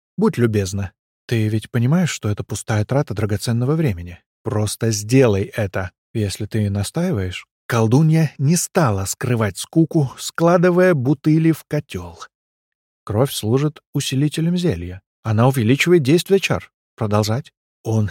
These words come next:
кивнул изо всех сил, изображая скуку. Она поджала губы. "Ты меня раздражаешь".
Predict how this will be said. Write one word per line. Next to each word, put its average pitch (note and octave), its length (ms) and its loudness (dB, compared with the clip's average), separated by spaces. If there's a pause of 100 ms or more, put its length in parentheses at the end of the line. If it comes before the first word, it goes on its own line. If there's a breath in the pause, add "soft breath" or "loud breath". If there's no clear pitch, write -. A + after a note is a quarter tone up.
(140)
кивнул A#2+ 600 0
изо D#3+ 360 0
всех D#3 360 -2
сил, F#3 460 0
изображая D#3 680 4
скуку. - 640 -6 (360)
Она G#2+ 400 -4
поджала B2 500 0
губы. F#2+ 540 -8 (580)
"Ты G#2+ 160 -4
меня G#2 320 -2
раздражаешь". G#2 800 -6